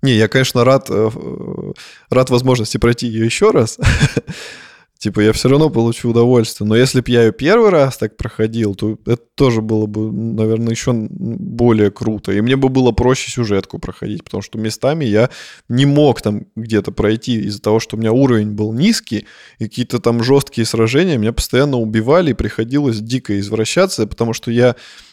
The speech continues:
э, у меня почему-то не получается в Киберпанк, э, играть по стелсу, как ты.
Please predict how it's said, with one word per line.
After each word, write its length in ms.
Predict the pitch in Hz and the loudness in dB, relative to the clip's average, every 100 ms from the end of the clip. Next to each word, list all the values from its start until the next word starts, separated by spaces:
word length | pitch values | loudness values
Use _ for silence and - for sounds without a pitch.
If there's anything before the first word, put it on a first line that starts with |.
| - | -20
э, 360 | - 107 - - - - _ _ - | -18 -16 -16 -16 -18 -20 _ _ -6
у 40 | 135 | 0
меня 160 | 139 | 2
почему-то 300 | 147 156 147 143 | 2 2 0 0
не 80 | |
получается 540 | 131 135 139 147 120 113 | -2 -2 2 2 2 -4
в 60 | |
Киберпанк, 640 | - 113 117 - 123 110 - | -6 -2 -2 2 0 0 -2
э, 320 | 110 107 107 117 | -2 0 -2 -4
играть 320 | 110 110 101 | 0 0 2
по 80 | 110 | -4
стелсу, 540 | - - 151 185 - 135 | -4 0 0 -2 -8 -8
как 300 | - 107 - | -4 -4 -4
ты. 240 | 107 | -4